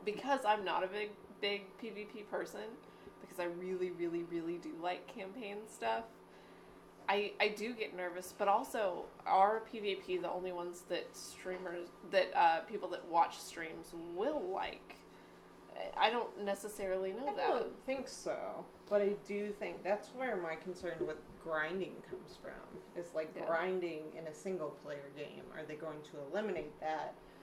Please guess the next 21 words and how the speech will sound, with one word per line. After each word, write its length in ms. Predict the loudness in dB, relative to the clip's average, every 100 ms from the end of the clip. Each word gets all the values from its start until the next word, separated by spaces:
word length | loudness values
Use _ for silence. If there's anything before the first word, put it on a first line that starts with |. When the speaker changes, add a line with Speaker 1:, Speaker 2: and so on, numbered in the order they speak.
| -20 -20 -10 -4
Speaker 2:
It's 280 | -4 -2
like, 360 | 0 2 2 -4 -8
and 100 | -2
I 120 | 0 4
like 280 | 4 4 0
the 80 |
way 140 | 0 0
that 200 | -4 -6
movies 380 | -8 -4 -4 -4
are 140 | -6
done 280 | -4 -6 -6 -10 -10 -6
now. 380 | -4 -2 -4 -8 -12 -8
I'm 240 | -4 -4 -6 -10 -16 -8 -2
in 180 | 0
this 260 | 0 -4 -4
generation, 640 | 0 0 0 -4 -6 -8 -6
I 120 | -4
want 240 | -4 -4 -4
my 100 | -6
movies 580 | -8 -8 -8 -8 -10 -14
to 80 | -10